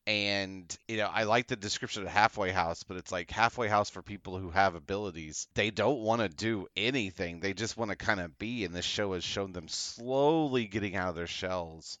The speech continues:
to be something, and we don't even know what they can be yet, 'cause it's kind of, they've all gone through changes, or they're trying to get a handle on their abilities. This season starts off with, we've lost our, for lack of better description, Professor X,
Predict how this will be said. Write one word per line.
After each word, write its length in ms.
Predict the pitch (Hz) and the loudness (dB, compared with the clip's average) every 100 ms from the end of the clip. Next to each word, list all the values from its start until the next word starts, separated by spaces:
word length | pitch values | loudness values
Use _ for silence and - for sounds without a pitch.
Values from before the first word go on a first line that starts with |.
| - | -6
to 100 | 98 | -6
be 180 | 110 98 | -6 -4
something, 580 | - 110 113 92 87 - | 0 0 0 -6 -6 -4
and 320 | 104 107 107 | -2 -2 -4
we 100 | 107 | -2
don't 220 | 113 117 | 2 4
even 240 | 120 107 107 | 2 0 0
know 120 | 107 | 2
what 140 | 104 98 | 2 2
they 120 | 98 | -2
can 160 | 98 | -2
be 140 | 90 90 | -8 -8
yet, 380 | 78 101 87 - | 0 0 0 -6
'cause 180 | 95 | -12
it's 180 | 87 - | -10 -8
kind 240 | - 98 92 | -4 -2 -2
of, 140 | 85 | -6
they've 180 | 87 85 | -4 0
all 160 | 90 90 | 0 2
gone 220 | 87 82 | 0 -2
through 160 | 87 | -6
changes, 760 | 85 - 104 98 98 95 90 - - | -6 -2 -2 -4 -4 -4 -6 -8 -6
or 160 | 92 | -4
they're 120 | 90 | -2
trying 340 | 87 - 98 95 | -4 2 2 2
to 60 | |
get 120 | 87 87 | -2 -6
a 40 | |
handle 520 | 73 - 101 107 107 | -6 0 0 2 0
on 160 | 101 101 | 2 0
their 160 | 101 | -2
abilities. 800 | 95 90 90 92 90 85 87 - - _ _ _ _ | -2 -2 -4 -4 -6 -8 -8 -8 -10 _ _ _ _
This 140 | 98 110 | -4 0
season 580 | - 107 - 101 98 98 | 0 -4 -4 -6 -6 -6
starts 400 | - 110 95 - | -2 2 0 2
off 280 | 90 92 95 | 0 0 -2
with, 200 | 90 - | -8 -6
we've 180 | 95 82 | -10 -2
lost 400 | 92 92 - 107 | 2 2 2 0
our, 300 | 90 87 78 _ | 2 0 -4 _
for 100 | - | -4
lack 240 | 90 90 - | 4 4 2
of 60 | |
better 380 | 87 90 90 90 | -4 -2 -2 -6
description, 520 | - 90 - 95 - 87 | -8 -10 -8 -8 -8 -10
Professor 520 | 92 85 95 - 85 | -8 0 0 0 -2
X, 480 | 85 98 - - | 0 -2 -4 -10